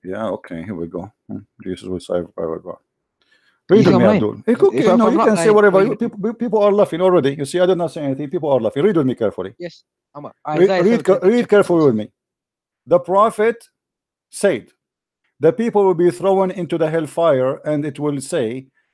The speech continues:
Speaker 1: 'Are they any more to come?'" Chapter five, verse number thirty. "Till Allah,
Speaker 2: No,
Speaker 1: he
Speaker 2: it's
Speaker 1: put his foot over it, and it will say, 'Kati, kati.'"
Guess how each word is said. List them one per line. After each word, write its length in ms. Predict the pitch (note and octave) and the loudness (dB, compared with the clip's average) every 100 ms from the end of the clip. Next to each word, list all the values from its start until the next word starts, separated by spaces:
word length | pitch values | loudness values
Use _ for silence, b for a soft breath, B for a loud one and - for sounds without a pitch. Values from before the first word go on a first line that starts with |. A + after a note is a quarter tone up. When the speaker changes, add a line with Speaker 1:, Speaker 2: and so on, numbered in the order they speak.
| _ | _
Speaker 1:
'Are 400 | D3 E3 F3+ F#3+ | 0 4 6 4
they 260 | E3+ F3 E3+ E3+ _ - | 2 0 0 -2 _ -4
any 220 | D#3 E3 | -2 0
more 640 | C3+ A#2 A2+ B2+ C#3+ D3 | 0 0 0 0 -2 -4
to 160 | - C#3+ | -8 -8
come?'" 460 | - B2+ F#2 F#2+ _ _ _ _ _ | -4 -4 -6 -12 _ _ _ _ _
Chapter 380 | - E3 D#3+ B2+ | 0 2 2 2
five, 340 | A#2 C3 B2+ G2 | -2 0 0 0
verse 220 | A2 - | -6 -4
number 200 | G#2+ G2+ | -6 -6
thirty. 420 | - F#2 F2 A#2+ _ _ _ _ _ _ | -8 -12 -12 -18 _ _ _ _ _ _
"Till 240 | F#3+ G#3 F#3 | 4 4 4
Allah, 360 | F#3 F#3 E3 | 2 2 2
Speaker 2:
No, 60 | C3+ | 2
Speaker 1:
he 60 | C3+ | -2
Speaker 2:
it's 80 | |
Speaker 1:
put 200 | B2+ - | -2 -2
his 320 | D3 D#3+ C3 - | -2 -4 -4 -10
foot 480 | - B3 E3+ - - _ | -4 -2 -2 -4 -20 _
over 380 | - D#3+ F3 F3 | -4 -2 0 2
it, 240 | G#3 A#3 _ _ _ _ _ | 0 -2 _ _ _ _ _
and 160 | D#3 E3+ | -4 -2
it 200 | D#3+ C#3+ | -6 -4
will 140 | D3 | -6
say, 400 | C3+ F3 F#3+ F3+ _ _ | -4 -4 -4 -6 _ _
'Kati, 380 | - A3 B3+ C4+ | -4 -2 -4 -6
kati.'" 460 | - F#3+ F#3+ C#4+ | 0 0 0 -10